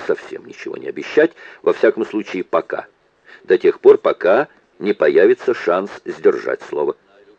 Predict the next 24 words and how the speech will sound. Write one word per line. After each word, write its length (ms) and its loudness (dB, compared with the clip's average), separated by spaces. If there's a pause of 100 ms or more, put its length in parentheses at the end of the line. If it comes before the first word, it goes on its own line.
(300)
потому 220 0
что 180 -4
не 100 -6
может 380 -2
же 100 -4
так 220 -4
продолжаться 560 -4
вечно. 400 -10 (880)
Она 160 -14
просто 300 -8
отказывалась 640 -2
верить, 340 0
что 240 -2
руки 320 -2
и 80 -6
ноги 300 0
по-прежнему 760 0 (200)
не 160 -2
будут 360 0
ей 140 -2
служить. 380 -6 (1000)
Когда-нибудь 560 0
она 220 -2
наберется 640 -2